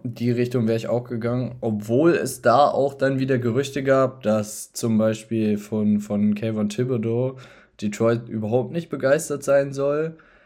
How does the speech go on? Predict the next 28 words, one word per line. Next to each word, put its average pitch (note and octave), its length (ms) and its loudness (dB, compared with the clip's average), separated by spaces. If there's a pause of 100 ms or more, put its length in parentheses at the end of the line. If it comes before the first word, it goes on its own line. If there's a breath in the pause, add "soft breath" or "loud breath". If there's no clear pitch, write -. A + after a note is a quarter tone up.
(840 soft breath)
Mal G#2 140 0
gucken, B2 460 0
was A2+ 200 2
da B2+ 200 4
so C3+ 120 2
dran A#2+ 340 2
ist. C#3 420 0
Äh, G#2+ 340 0 (100)
da G#2 440 2
gab's A2+ 440 0
nur B2 280 0
auf G#2+ 140 -6
jeden A#2+ 180 0
Fall A#2+ 180 -2
Gerüchte, A#2+ 480 -2
dass, A2 380 -4
äh, G#2+ 200 -2
Detroit A2+ 680 -4
irgendwie A2 600 -2 (200)
Concerns B2 600 2
hatte A#2+ 280 2
wegen A2 240 2
seinem, G#2 800 4
äh, G2 420 -8
ja, G2 140 -6
wegen G2+ 160 -2
seinem G2+ 240 -4
Work A2 320 -4